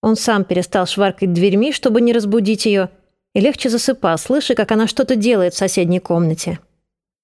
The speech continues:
Сначала он ее просто не выносил, но теперь все наладилось. Он ее прижал. "Эй,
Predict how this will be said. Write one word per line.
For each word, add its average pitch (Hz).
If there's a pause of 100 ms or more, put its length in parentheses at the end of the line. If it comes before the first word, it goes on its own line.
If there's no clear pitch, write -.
(560)
Сначала 220
он 214
ее 208
просто 202
не 190
выносил, 185 (920)
но 180
теперь 233
все 262
наладилось. 170 (520)
Он 269
ее 226
прижал. 165 (1160)
"Эй, 208